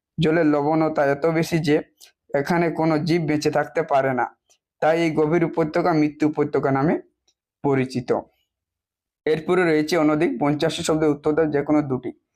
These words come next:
পার্থক্য রয়েছে ঘূর্ণবাত ও প্রতিভ ঘূর্ণবাতের মধ্যে পার্থক্য লেখো।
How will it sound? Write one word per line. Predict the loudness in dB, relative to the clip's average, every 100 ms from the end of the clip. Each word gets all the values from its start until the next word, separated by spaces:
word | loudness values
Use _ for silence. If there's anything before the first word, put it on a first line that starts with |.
| _ _ _
পার্থক্য | -2 -2 -2 -2 0
রয়েছে | 0 0 -2
ঘূর্ণবাত | 0 0 2 2 0 0 -4 _ _ -6
ও | -4 -2
প্রতিভ | -2 0 0 2
ঘূর্ণবাতের | 2 2 2 0 2
মধ্যে | 2 2 0
পার্থক্য | 0 -2 -4 -4 -2
লেখো। | -2 -4